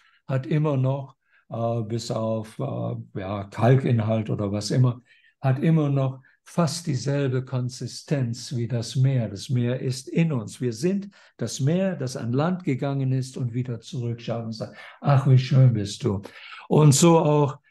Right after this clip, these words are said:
äh, die Wälder und die Pflanzen und, äh, alles, das sind, sind eigentlich Teil unseres Wesens.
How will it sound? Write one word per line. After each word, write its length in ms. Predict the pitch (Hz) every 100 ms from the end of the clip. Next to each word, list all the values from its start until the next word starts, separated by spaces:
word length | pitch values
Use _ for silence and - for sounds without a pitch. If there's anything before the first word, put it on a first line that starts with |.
| _ -
äh, 280 | 135 131 135
die 180 | 131
Wälder 520 | 131 151 151 139 131 123
und 120 | 117
die 140 | 117
Pflanzen 680 | 120 - 135 139 127 - 120
und, 360 | 123 117 110 -
äh, 60 |
alles, 560 | 127 127 123 120 123 -
das 200 | 120 -
sind, 340 | 156 147 135 _ _ - _
sind 440 | - 151 135 127 - _ -
eigentlich 380 | 143 147 139
Teil 460 | - - 175 170 151
unseres 580 | 160 143 131 131 123 113
Wesens. 880 | 131 127 110 - 92 92 87 -